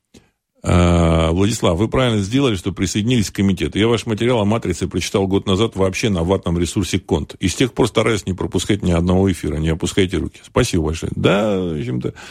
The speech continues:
э, не опускаем, двигаемся в нужном направлении. Потому что я так пола-, п-, полагаю, что, знаете, э, в какой-то момент, э, вот все равно придется, в общем-то, высказывать свое мнение, свою позицию, потому что, ну, если, так сказать, если Глазьевы там начнут предлагать там свои,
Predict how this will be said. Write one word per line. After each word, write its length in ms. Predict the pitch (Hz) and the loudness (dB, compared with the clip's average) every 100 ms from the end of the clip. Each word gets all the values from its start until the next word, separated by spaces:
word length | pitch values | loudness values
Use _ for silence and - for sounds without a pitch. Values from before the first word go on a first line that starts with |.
| - - _ | -20 -20 _
э, 260 | - 101 104 | 0 2 4
не 140 | 117 | 4
опускаем, 580 | 120 131 - 143 123 95 | 2 0 0 0 0 0
двигаемся 540 | 92 110 101 90 92 | 0 0 0 0 0
в 40 | 92 | 0
нужном 340 | 95 90 90 | 2 2 2
направлении. 500 | 87 - 95 92 87 | 2 2 0 0 -4
Потому 240 | - 98 98 | -2 0 0
что 160 | - | 0
я 120 | 113 | 0
так 220 | 127 101 - | 0 -4 -4
пола-, 280 | 101 101 | -2 -2
п-, 340 | 92 65 90 92 | -4 -6 -2 -2
полагаю, 540 | 95 95 104 117 107 | 0 2 2 2 0
что, 220 | - 110 | -2 -2
знаете, 420 | 104 117 107 98 90 - - _ _ - | 0 2 0 -2 -4 -14 -20 _ _ -10
э, 400 | 85 92 95 92 | 0 2 4 4
в 60 | |
какой-то 400 | - 104 139 127 | 2 2 2 2
момент, 440 | 117 120 151 156 143 | 0 2 2 0 -2
э, 920 | 110 104 101 104 101 98 98 101 104 101 | -2 0 2 2 2 2 2 0 0 0
вот 160 | 101 | 0
все 100 | - | 2
равно 220 | 117 156 123 | 4 4 2
придется, 520 | - 104 104 - 90 | 0 0 0 -2 -4
в 40 | |
общем-то, 360 | 90 90 92 82 - - | -4 -8 -8 -8 -10 -2
высказывать 560 | 110 113 - 139 107 98 | 0 2 2 2 2 0
свое 240 | - 104 107 | 0 0 0
мнение, 380 | 135 147 117 | -2 0 -2
свою 300 | 92 95 98 | 0 2 2
позицию, 520 | 92 101 104 123 - 92 | 4 2 2 -4 -4 -6
потому 280 | 98 98 101 | -4 -2 -2
что, 160 | - | -2
ну, 80 | 117 | 0
если, 160 | 123 104 | 0 -2
так 140 | 110 | -6
сказать, 180 | - 98 | -4 -4
если 100 | - | 0
Глазьевы 420 | 95 151 156 117 98 | 2 2 0 -4 -6
там 160 | 85 | -4
начнут 320 | 85 80 90 | -4 -4 -4
предлагать 460 | 87 90 90 90 80 | -2 0 2 0 -2
там 140 | 85 | -4
свои, 260 | 78 87 | -4 0